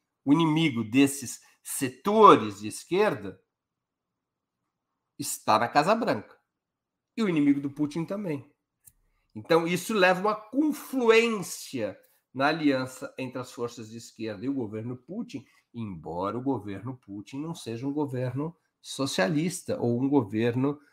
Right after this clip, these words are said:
classicamente de esquerda, é um governo nacionalista.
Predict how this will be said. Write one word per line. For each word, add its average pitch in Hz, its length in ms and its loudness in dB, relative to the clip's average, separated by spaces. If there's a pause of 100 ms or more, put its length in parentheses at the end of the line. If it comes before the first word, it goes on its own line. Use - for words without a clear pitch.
(380)
classicamente 139 920 4
de 135 180 -8
esquerda, 160 500 -4
é 98 40 -6
um 107 60 -6
governo 113 540 -4 (200)
nacionalista. 135 1120 -2